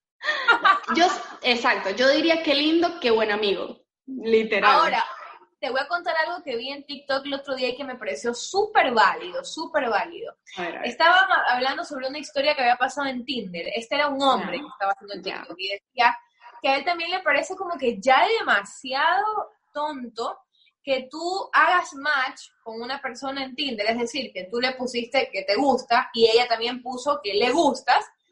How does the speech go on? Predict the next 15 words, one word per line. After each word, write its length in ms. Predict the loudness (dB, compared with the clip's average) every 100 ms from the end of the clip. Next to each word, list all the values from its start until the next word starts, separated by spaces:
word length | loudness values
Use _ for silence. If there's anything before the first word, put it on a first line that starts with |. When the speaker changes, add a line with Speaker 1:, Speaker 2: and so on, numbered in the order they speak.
| _ -10
Speaker 1:
y 140 | -2
cuando 260 | 0 2 0
comenzaron 540 | 0 -2 -4 -2 -2 -2
a 40 | -4
conversar, 680 | -4 -4 -6 0 2 2 -2 _ _ _ _ _ _
el, 200 | -10 -8 -8
el 120 | -8
tipo 200 | -10 -4
era 160 | -4 -2
como 240 | -4 -6
que, 100 | -2
"Ay, 380 | 2 4 4 2 -6
¿cómo 160 | -10
estás?". 360 | -10 -4 -4 -4 -18 _ _ _ _
"Bien". 500 | -10 -8 -8 -12